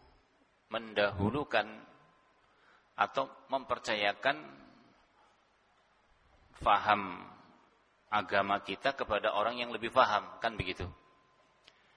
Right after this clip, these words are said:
Jadi kita mau memahami agama, kita ingin mempelajari agama. Ketika kita memahami satu perkara dan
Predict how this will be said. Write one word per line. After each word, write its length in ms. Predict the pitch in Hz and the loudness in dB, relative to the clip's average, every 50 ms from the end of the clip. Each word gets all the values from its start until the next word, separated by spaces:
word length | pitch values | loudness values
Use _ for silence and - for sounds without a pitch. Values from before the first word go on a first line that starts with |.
| _ _ _ _ _ _ - | _ _ _ _ _ _ -6
Jadi 640 | - 95 92 92 117 131 127 - - - - - - | -4 -4 -2 -2 -2 -4 -4 -6 -10 -14 -20 -14 -10
kita 560 | - 113 - - 143 147 151 151 147 135 - - | -10 -10 0 2 4 4 4 0 -4 -8 -10 -8
mau 240 | 120 117 120 135 139 | -6 -4 -4 -4 -4
memahami 560 | 139 131 127 127 123 113 113 107 104 107 95 | -6 -6 -2 0 0 2 2 0 0 0 -2
agama, 720 | 92 98 92 - 92 87 87 85 82 80 80 80 85 - - - - - | -2 -2 0 0 0 0 0 0 -2 -2 -4 -10 -14 -18 -20 -20 -18 -14
kita 320 | - 104 - - 131 - | -12 -12 -4 -2 -2 -2
ingin 320 | - - 117 113 131 139 135 | -2 -4 -6 -6 -6 -6 -4
mempelajari 480 | 127 - 120 113 107 - 98 104 95 | -4 2 2 2 2 2 0 0 2
agama. 480 | 95 95 87 90 87 85 82 82 80 78 - - - - - _ _ _ _ _ _ _ _ _ _ _ _ _ _ _ _ _ _ _ _ _ _ _ _ _ | 2 2 2 0 0 0 0 -4 -6 -8 -12 -18 -20 -20 -20 _ _ _ _ _ _ _ _ _ _ _ _ _ _ _ _ _ _ _ _ _ _ _ _ _
Ketika 640 | - 104 - - 139 123 - 151 147 151 151 143 - | -8 -8 -6 -4 -6 -4 -2 -2 -2 -2 -2 -6 -8
kita 400 | - 135 127 - 135 131 127 127 | -10 -12 -2 0 0 0 0 0
memahami 800 | 123 123 123 120 117 117 117 110 110 113 131 143 139 127 123 117 | -4 -6 -2 -2 0 2 2 0 2 2 0 -2 -2 -4 -4 -4
satu 680 | 113 - 117 107 - 113 104 104 98 98 95 95 92 82 - - - - _ | -2 -2 -4 -4 -4 -4 -6 -6 -6 -6 -8 -10 -12 -14 -18 -20 -20 -6 _
perkara 720 | - 101 - - 127 123 113 107 101 98 98 95 98 98 - - - - - - - - _ _ _ _ _ _ _ _ _ _ _ _ _ _ _ _ _ _ _ _ _ _ _ _ _ _ _ _ _ _ _ _ 98 | -4 -2 2 2 4 4 4 4 4 4 2 0 -2 -6 -12 -18 -20 -20 -20 -20 -20 -20 _ _ _ _ _ _ _ _ _ _ _ _ _ _ _ _ _ _ _ _ _ _ _ _ _ _ _ _ _ _ _ _ -4
dan 440 | 90 101 101 98 95 95 92 90 | 0 2 2 2 0 -6 -12 -16